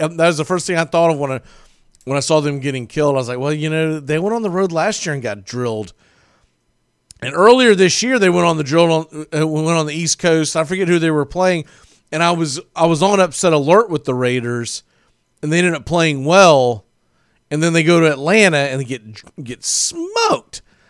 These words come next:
<sighs> And I can't tell you how disappointed I am, because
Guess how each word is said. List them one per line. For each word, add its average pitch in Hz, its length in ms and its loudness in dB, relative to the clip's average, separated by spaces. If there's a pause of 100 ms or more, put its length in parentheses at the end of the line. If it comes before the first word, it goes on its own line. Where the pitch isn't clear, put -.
(440)
<sighs> - 80 -12 (840)
And 143 120 -8
I 175 100 0
can't 175 300 -2
tell 165 140 0
you 143 120 2
how 139 160 0
disappointed 131 600 -4
I 123 120 0
am, 123 360 -6 (420)
because 123 840 -2